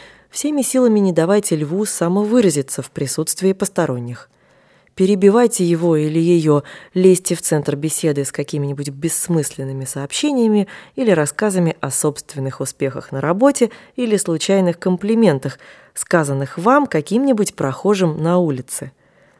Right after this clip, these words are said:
Улыбайтесь и будьте счастливы, независимо от того, разделяет ваш лев этот восторг или нет. Вы моментально почувствуете, что ваше поведение,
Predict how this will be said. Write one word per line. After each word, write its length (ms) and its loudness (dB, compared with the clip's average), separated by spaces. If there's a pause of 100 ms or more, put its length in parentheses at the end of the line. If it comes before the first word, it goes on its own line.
(200)
Улыбайтесь 680 2
и 40 -2
будьте 360 -4
счастливы, 640 -2
независимо 720 0
от 140 -12
того, 360 2 (340)
разделяет 680 4
ваш 300 2
лев 260 2
этот 180 2
восторг 600 0
или 240 0
нет. 400 -4 (580)
Вы 220 2
моментально 640 4
почувствуете, 640 0
что 300 -2
ваше 260 -2
поведение, 680 -2